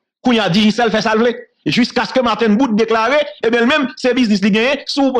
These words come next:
si vous voulez prendre, prendre, si vous ne voulez pas prendre, quittez ça. Eh bien, Junior Pierre, on va pas faire expérience personnelle, c'est tout le monde qui fait, mon cher. Moi, ma, moi, je vis ma, ma vie chaque jour, mettre là. <laughs> Et moi, ça me connaît, ma parole, voilà.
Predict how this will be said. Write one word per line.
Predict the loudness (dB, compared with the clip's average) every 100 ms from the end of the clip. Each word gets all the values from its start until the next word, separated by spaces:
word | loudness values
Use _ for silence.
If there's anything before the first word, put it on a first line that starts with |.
| -4
si | -2
vous | 0
voulez | 2 0
prendre, | 0 0
prendre, | 0 0
si | 0
vous |
ne | 0
voulez | 0
pas | 0
prendre, | 0 -2 -6 _
quittez | -2 0
ça. | -2 -4 -6 _ _ _ _ _ _ _ _ _ _ _ _ _ _ _ _ _ -20
Eh | -20 -20 -20 _ _ -6
bien, | -4
Junior | 0 0 0
Pierre, | 0
on |
va | 0
pas | 0
faire | -2
expérience | 0 -2 0 -4 -4
personnelle, | -2 0 0 0
c'est | -2
tout | -2
le | -2
monde | 0
qui | 0
fait, | 0
mon | -2
cher. | -4 -4
Moi, | 0
ma, | 0 0 -2
moi, | 0
je | 2
vis | 2
ma, | 2 0
ma | 0 0
vie | 0 0
chaque | 0 -2
jour, | 0 -2
mettre | 0
là. | -2 -4 _
<laughs> | _ -6
Et | -6 -6 -6 -2 -2 0
moi, | -2
ça | 0 -2
me |
connaît, | 0 0 0
ma | 0
parole, | 0 0 0
voilà. | 0 2